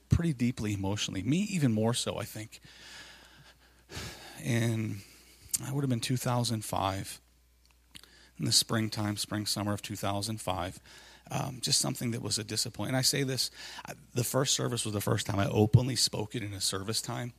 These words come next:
Never talked to my little girl about it or anything like that. So we're kinda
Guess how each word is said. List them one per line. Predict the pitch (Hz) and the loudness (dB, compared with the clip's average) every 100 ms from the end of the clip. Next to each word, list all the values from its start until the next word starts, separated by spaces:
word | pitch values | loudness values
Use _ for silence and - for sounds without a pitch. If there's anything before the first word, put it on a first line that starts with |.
| - - - - | -18 -20 -20 -6
Never | 127 110 | -2 0
talked | 113 107 - | -2 -2 -2
to | |
my | 107 | 0
little | 107 117 | 2 2
girl | 107 104 110 | 2 2 2
about | 104 98 107 | 2 2 0
it | |
or | 95 | -2
anything | 98 101 123 | -4 -4 -4
like | 123 139 - | -4 -4 -4
that. | 95 104 | -6 -4
So | - 110 | -2 -2
we're | 113 | -4
kinda | - 120 110 | -6 -6 -4